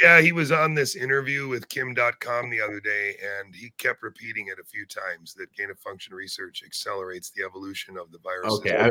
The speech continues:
Speaker 2: I've listened to part of that interview. I've got it paused right now, but, uh, it may be that it, um, you know, I was working and that passed by without me understanding what was being said. But, um, you know, I'm, I'm gonna go ahead and just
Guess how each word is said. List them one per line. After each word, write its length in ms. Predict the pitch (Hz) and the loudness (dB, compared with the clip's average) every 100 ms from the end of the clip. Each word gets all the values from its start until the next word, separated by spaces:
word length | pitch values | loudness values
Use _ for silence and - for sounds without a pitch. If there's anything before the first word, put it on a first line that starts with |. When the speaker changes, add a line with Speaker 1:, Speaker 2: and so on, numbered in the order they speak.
| 113 | 6
Speaker 2:
I've 120 | 113 | 8
listened 240 | 147 151 135 | 8 8 2
to 60 | |
part 340 | - - 127 120 | 2 6 8 8
of 100 | 107 | 4
that 180 | 98 | 4
interview. 360 | 101 95 92 90 | 2 0 -2 -2
I've 140 | 98 | 0
got 120 | 101 92 | -2 -4
it 140 | - | -4
paused 360 | 98 95 92 101 | -2 0 0 0
right 200 | 92 92 | -2 -2
now, 240 | 92 87 | -4 -2
but, 180 | 95 92 | -2 0
uh, 140 | 90 | 0
it 160 | 90 95 | -2 -2
may 160 | 101 95 | -2 -2
be 220 | 95 95 | -2 -2
that 100 | 95 | -2
it, 140 | 95 | -2
um, 400 | 101 90 87 - _ _ | -2 -2 -4 -8 _ _
you 80 | 92 | -4
know, 220 | 82 82 | -4 -4
I 100 | 92 | -4
was 220 | 92 90 | -6 -4
working 320 | 95 87 92 85 | -2 -2 -2 -2
and 80 | |
that 220 | 90 87 - | -2 -4 -2
passed 340 | 98 80 - | 0 0 0
by 200 | 87 87 | 2 2
without 340 | 90 87 90 | 2 2 0
me 260 | 92 85 85 - - - | 2 0 -2 -16 -20 -2
understanding 520 | 107 104 - 107 101 | 6 6 8 4 6
what 120 | 98 | 4
was 100 | 98 | 2
being 240 | 95 90 85 | 2 2 2
said. 340 | - 104 87 | 2 4 4
But, 140 | 87 90 | 2 4
um, 300 | 104 98 - - - _ | 2 0 -4 -20 -20 _
you 80 | 127 | 6
know, 60 | |
I'm, 180 | 139 143 | 6 6
I'm 140 | 139 156 | 4 4
gonna 160 | 139 | 6
go 140 | 113 104 | 8 8
ahead 160 | 107 | 8
and 100 | 95 | 4
just 220 | 92 - | 2 0